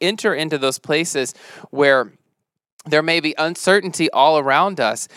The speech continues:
it's those places that allow us to experience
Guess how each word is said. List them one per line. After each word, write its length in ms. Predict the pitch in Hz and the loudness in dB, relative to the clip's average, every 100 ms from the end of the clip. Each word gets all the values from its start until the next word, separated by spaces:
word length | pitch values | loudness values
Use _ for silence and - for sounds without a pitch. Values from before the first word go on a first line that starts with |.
| - - | -20 -4
it's 260 | 143 143 | -2 -2
those 300 | - 151 185 | 2 2 2
places 460 | - 190 175 156 139 | 0 -2 -2 -2 -4
that 120 | 131 | 0
allow 460 | 127 123 127 131 165 | 0 2 2 4 4
us 300 | 135 104 - - 156 | 2 -2 -12 -16 -12
to 140 | - 156 | 0 2
experience 840 | 139 - - 147 156 165 135 120 | 2 -2 -6 -2 -2 -2 -4 -6